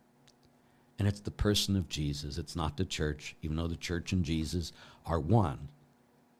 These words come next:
But it's Jesus. And that's what we all gotta be giving our heart to.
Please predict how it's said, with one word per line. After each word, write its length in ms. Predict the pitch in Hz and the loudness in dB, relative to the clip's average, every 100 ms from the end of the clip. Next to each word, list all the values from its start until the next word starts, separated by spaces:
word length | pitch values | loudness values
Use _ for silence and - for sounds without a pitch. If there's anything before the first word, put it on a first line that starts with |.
| _ _ _ - | _ _ _ -6
But 120 | 85 | -6
it's 180 | 76 - | -6 -8
Jesus. 720 | - 98 92 - - - - _ _ _ _ _ _ _ _ _ _ _ - | -2 2 2 -2 -8 -18 -20 _ _ _ _ _ _ _ _ _ _ _ -2
And 220 | 98 95 - - | 0 0 -4 -2
that's 220 | 104 - | 0 2
what 80 | - | 4
we 100 | 120 | 4
all 200 | 104 135 | 6 4
gotta 300 | 101 92 78 | 4 2 2
be 160 | 73 73 | -2 -2
giving 280 | 80 82 | 0 0
our 140 | 71 69 | 0 -2
heart 280 | 87 76 - | -2 -4 -8
to. 160 | 69 | -14